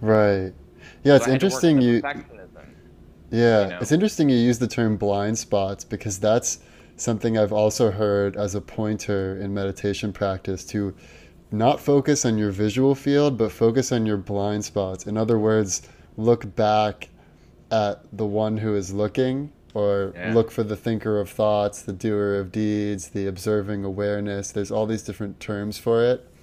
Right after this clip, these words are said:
Speaker 2: Yeah.
Speaker 1: But I'm curious if any, 'cause you have so many good pointers in your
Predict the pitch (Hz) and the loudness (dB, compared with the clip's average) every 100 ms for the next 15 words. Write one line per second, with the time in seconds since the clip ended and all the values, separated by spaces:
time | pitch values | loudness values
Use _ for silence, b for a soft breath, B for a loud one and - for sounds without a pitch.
0 | B B B B B B 95 76 - 113 | B B B B B B -16 -8 0 2
1 | 107 - 131 120 - 156 170 - 127 - | 2 -2 -4 -2 0 2 2 0 -4 -4
2 | 117 123 123 120 117 - 113 110 147 139 | -2 2 2 2 0 -4 -4 2 2 2
3 | - 117 113 107 98 - 107 110 101 104 | 0 0 0 -2 -4 -6 -4 -4 -4 -6
4 | 104 104 101 | -4 -4 -6